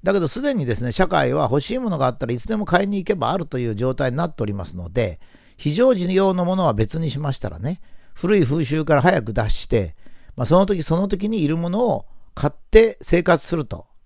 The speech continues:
いうことですね。えー、いつまでも取っとくのもダメなんですよね。このブログに書いてありますように、石油などの資源も十分にありますからね。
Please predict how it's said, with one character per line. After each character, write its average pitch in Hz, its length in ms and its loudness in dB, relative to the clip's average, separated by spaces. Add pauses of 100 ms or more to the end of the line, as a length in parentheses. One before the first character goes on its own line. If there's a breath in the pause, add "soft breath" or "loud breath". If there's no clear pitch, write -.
(320)
い 151 80 2
う 160 40 4
こ 160 80 2
と 127 100 -4
で - 40 -6
す - 80 -6
ね。 220 200 0 (520)
え 160 500 0
ー、 - 20 -2
い 156 60 0
つ 202 100 -6
ま 247 80 4
で 214 80 2
も 180 100 2
取 202 180 6
っ - 20 -14
と 180 140 0
く 139 160 -6
の 143 100 -4
も 127 60 -4
ダ 143 120 4
メ 185 60 2
な 170 100 0
ん 113 80 -4
で 92 60 -6
す - 100 -10
よ 104 80 -4
ね。 139 80 -4
こ 160 100 0
の 170 100 0
ブ 160 100 0
ロ 175 80 4
グ 165 80 0
に 160 120 -4
書 170 120 6
い 156 60 2
て 135 80 0
あ - 20 0
り 131 80 0
ま 127 140 -4
す - 140 -6
よ 120 80 0
う 120 40 -2
に、 127 60 -4
石 135 200 0
油 170 160 -2
な 180 120 0
ど 156 100 -4
の 127 100 -2
資 156 140 -4
源 156 200 2
も 113 80 -2
十 127 220 -2
分 220 180 -4
に 165 80 0
あ 120 60 2
り 117 80 0
ま 123 120 -2
す - 100 -8
か 92 100 -6
ら 85 80 -8
ね。 156 220 -4